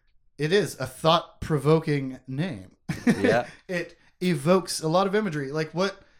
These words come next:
Speaker 1: especially when, obviously for two whole books, we've been talking about black holes.
Speaker 2: Yeah. Yeah.
Speaker 1: So the Abyss is definitely literal, but also who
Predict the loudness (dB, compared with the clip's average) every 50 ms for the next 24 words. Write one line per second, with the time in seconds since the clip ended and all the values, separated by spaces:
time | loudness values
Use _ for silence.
0 | _ _ _ _ -14 -4 -2 -2 -2 -2 -2 -4 0 2 4 4 4 2 0 -2
1 | -8 -10 _ _ _ _ _ _ _ _ _ _ _ _ _ _ 0 0 0 0
2 | 0 -4 -4 -6 -6 -8 -2 0 0 2 2 0 -2 -2 -4 -6 -8 -6 -6 -6
3 | -6 -6 -8 -6 -6 -6 -6 -6 -8 -8 -10 -10 -10 -12 -14 -14 -12 -10 -10 -10
4 | -10 -12 -16 -20 -20 -20 _ -2 0 0 0 0 -4 -12 -20 -20 _ _ _ _
5 | _ _ _ -14 -14 -14 -14 _ _ _ _ _ _ _ _ _ _ -8 -4 -2
6 | -2 -2 -2 -4 -6 -2 0 0 0 0 0 -2 -2 -2 -2 0 2 2 2 2
7 | 2 -2 -2 -2 -2 0 0 0 0 -2 -4 -6 -8 -8 -10 -12 -14 _ _ _
8 | -8 -8 -6 -4 -4 -4 -4 -4 -4 -4 -2 -2 -4 -6 -8 -14 _ _ _ _
9 | _ _ _ _ -20 -8 -6 -4 -2 -2 -2 -2 -2 -4